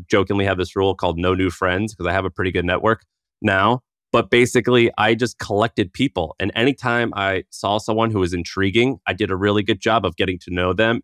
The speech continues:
and then just filing them away in this bank, or I would check in with them once in a while and get to know them, uh, and remind them who I was occasionally. And then when I had, like, an opportunity, like, I'm starting a new company, I would think, "Oh, I talked to this one person this one time. I left a good impression on them. I hope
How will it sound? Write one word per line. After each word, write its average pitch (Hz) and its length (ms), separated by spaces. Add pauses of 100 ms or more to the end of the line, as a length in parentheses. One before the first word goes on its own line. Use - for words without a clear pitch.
and 92 160
then 90 220
just - 240
filing 104 400
them 101 80
away 98 240
in 98 60
this 92 160
bank, 101 360
or 87 140
I 85 60
would 85 120
check - 280
in 107 100
with 107 120
them 104 140
once 95 160
in 104 60
a 104 80
while 107 340 (320)
and 107 80
get 95 120
to 95 60
know 95 180
them, 107 280 (440)
uh, 87 360
and 92 140
remind 98 560
them 98 300
who 101 160
I 92 100
was 98 340
occasionally. 104 800
And 95 160
then 98 220
when 95 140
I 92 80
had, 110 460
like, 95 120
an 95 100
opportunity, 104 600
like, 98 140
I'm 90 80
starting 95 240
a 92 40
new 90 100
company, 95 440
I 92 80
would 92 160
think, 104 260
"Oh, 131 300
I 98 120
talked 117 220
to 110 60
this 98 160
one 113 140
person 104 240
this 90 140
one 113 200
time. 113 340
I 92 80
left 101 160
a 95 60
good 104 100
impression 110 340
on 113 100
them. 113 120
I 110 60
hope 110 260